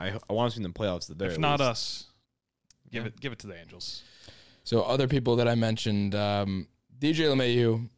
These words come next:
Speaker 3: having the, the season that he should be having so far. And, and all of this,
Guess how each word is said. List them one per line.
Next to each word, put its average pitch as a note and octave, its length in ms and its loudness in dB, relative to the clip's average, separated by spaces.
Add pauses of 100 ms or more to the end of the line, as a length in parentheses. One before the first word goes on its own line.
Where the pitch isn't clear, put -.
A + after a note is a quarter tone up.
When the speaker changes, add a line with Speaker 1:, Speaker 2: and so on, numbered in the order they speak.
(100)
Speaker 3:
having A#2 320 2
the, G#2+ 220 2
the G2+ 180 -8
season G#2 420 -2
that G2 120 -4
he G#2 120 -6
should G2 280 -6
be G2+ 80 -4
having G2+ 360 -2
so G2+ 200 -2
far. F2+ 320 -2
And, B2 160 -2
and C#3+ 160 2
all D#3 300 4
of C3+ 60 0
this, B2+ 300 0